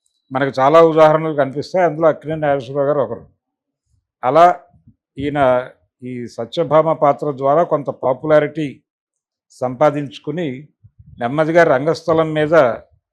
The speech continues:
నాటకాలు ఆడటం అనేది మొదలుపెట్టేశారు. ఈ నాటకాలలో ఆయన్ని చూసినటువంటి ఒక సినిమా డైరెక్టరు, నిజానికి ఆయన అప్పటికి డైరెక్టర్ కావాలి అనేటువంటి ఆకాంక్షతో ఉన్నారు,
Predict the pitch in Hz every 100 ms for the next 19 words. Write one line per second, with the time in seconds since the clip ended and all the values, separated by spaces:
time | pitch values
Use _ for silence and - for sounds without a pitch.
0 | _ _ _ - 123 139 - 160 156 143
1 | 147 147 143 139 156 160 143 151 151 139
2 | 120 110 90 _ _ _ _ _ _ _
3 | _ - _ 131 139 135 123 147 180 -
4 | 170 170 165 160 170 156 135 131 139 135
5 | - 160 143 165 151 151 143 139 175 156
6 | 127 110 135 131 156 151 143 139 139 135
7 | 131 120 135 _ _ _ _ _ _ _
8 | _ _ _ _ 110 113 156 165 156 135
9 | 113 135 131 139 107 107 123 143 143 156
10 | 151 139 139 151 135 156 139 151 139 127
11 | 131 151 143 151 147 151 143 131 139 131
12 | 175